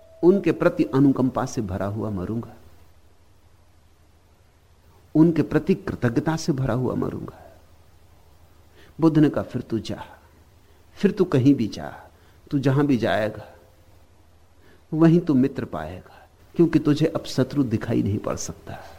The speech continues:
नहीं दिखाई पड़ने से शत्रु नहीं हो जाता, ऐसा नहीं है, मगर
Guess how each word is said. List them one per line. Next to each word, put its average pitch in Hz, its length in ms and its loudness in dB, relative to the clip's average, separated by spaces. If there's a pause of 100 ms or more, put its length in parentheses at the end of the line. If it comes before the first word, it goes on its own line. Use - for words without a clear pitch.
(2000)
नहीं 143 320 8
दिखाई 147 340 0
पड़ने 160 300 0
से 156 140 -6
शत्रु 147 360 -2
नहीं 127 260 2
हो 135 160 0
जाता, 127 300 -6
ऐसा 127 320 -6
नहीं 107 320 -8
है, - 120 -20 (1500)
मगर 165 420 4